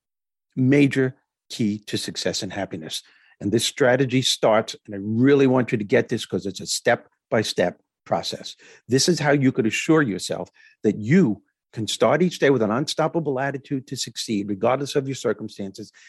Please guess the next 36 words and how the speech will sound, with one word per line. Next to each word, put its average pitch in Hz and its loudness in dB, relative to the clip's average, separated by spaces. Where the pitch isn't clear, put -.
how 131 -2
to 139 0
keep 156 -6
the - -2
motivation 135 0
and 117 -2
inspiration 127 -4
going 117 -2
on 113 0
a 117 2
daily 120 4
basis. - -6
The 82 -10
whole 123 0
process 135 -2
starts 123 -2
as - -8
soon 120 -4
as 110 -8
you 110 -4
open 120 -4
up 131 -8
your 135 0
eyes 90 -6
to - -6
greet 104 -4
the 110 2
day. 90 -2
Why? 101 0
Because 101 -8
that's 98 -2
when 110 -2
you 117 0
enter 110 -2
into 107 -6
consciousness. - -6